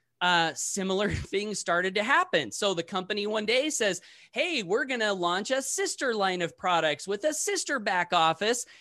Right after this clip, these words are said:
And to make matters worse, this same company, they, um, they said, "Oh,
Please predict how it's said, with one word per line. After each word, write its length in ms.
And 240
to 120
make 220
matters 380
worse, 480
this 240
same 240
company, 640
they, 400
um, 560
they 140
said, 320
"Oh, 240